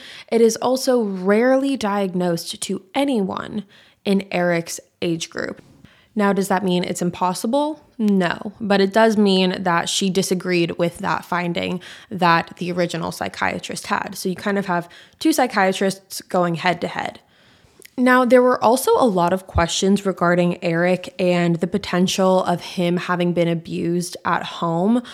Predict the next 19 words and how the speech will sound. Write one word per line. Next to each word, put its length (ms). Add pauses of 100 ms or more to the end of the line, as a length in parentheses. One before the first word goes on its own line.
(400)
A 40
lot 200
of 100
people 260
wondered 480
if 200
Eric's 360
behavior 800
was 280
a 60
result 600
of 140
him 260
being 400
either 220
physically 500
or 180
sexually 640
abused 680